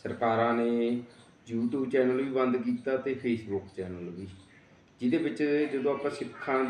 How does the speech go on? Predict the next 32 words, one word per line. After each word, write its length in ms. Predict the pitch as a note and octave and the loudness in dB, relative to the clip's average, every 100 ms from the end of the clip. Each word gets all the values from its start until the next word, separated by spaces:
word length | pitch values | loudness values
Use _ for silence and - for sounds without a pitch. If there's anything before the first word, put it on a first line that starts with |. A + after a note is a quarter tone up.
| B2 B2+ | -2 4
ਦੇ 120 | C3 | 4
ਇਤਿਹਾਸ 560 | B2+ C3+ B2 A2 A2 A2+ | 4 0 2 2 2 0
ਦੀ 80 | B2 | 0
ਗੱਲ 220 | B2+ B2 | 2 2
ਕਰਦੇ 300 | A#2+ B2 A#2 | 0 -2 0
ਹਾਂ 60 | B2+ | 0
ਤਾਂ 140 | C#3 B2+ | 0 2
ਰਾਜ 340 | A2+ A2 A#2+ | 4 4 2
ਦੀ 120 | B2 | 4
ਗੱਲ 200 | B2+ B2+ | 4 4
ਅਚਾਨਕ 460 | B2+ B2+ A#2+ B2+ - | 2 2 0 0 0
ਆਉਂਦੀ 280 | A#2+ G#2 A2 | 0 2 0
ਆ, 80 | A2 | 0
ਚਾਹੇ 540 | A2+ A2+ B2 A#2+ B2 - - - - - - - | 0 0 2 2 2 -2 -16 -20 -20 -20 -18 0
ਉਹ 320 | B2+ C#3 C#3 | 4 6 4
ਬਰਤਾਨੀਆ 600 | A#2+ A#2 A2 A2+ C3 D#3 | 2 -2 0 0 2 2
ਸਰਕਾਰ 460 | D3+ B2 C3 B2 B2 | 0 -2 2 2 4
ਹੁੰਦੀ 360 | B2 B2 B2+ B2 | 2 0 2 0
ਸੀ, 240 | B2 B2 | 4 4
ਚਾਹੇ 340 | B2 A#2+ A#2 B2 | 4 4 4 4
ਉਹ 100 | B2 | 4
ਮੁਗਲ 360 | A2+ G#2+ A2+ A#2 | 2 0 0 0
ਹੁੰਦੇ 320 | A#2+ A#2+ B2 | -2 2 2
ਸੀ, 420 | B2 B2 B2 A#2+ - - - - - - - | 2 2 4 2 -2 -18 -20 -20 -20 -8 2
ਤੇ 360 | A#2 A#2 A#2 A2 | 4 6 4 2
ਭਾਵੇਂ 300 | C#3+ A#2 A#2+ | 2 6 6
ਉਹ 280 | B2+ B2+ C3 | 6 6 4
ਅੱਜ 200 | B2 A2 | 4 2
ਦੀ 220 | A#2+ B2 A#2+ | 2 4 2
ਕੇਂਦਰ 280 | B2 A2 G#2 | 2 0 -2
ਸਰਕਾਰ 540 | G#2+ A#2 - G#2+ G2+ G2 | -4 -8 -4 0 0 0
ਹੈ। 380 | G2+ G2 - | -2 -4 -8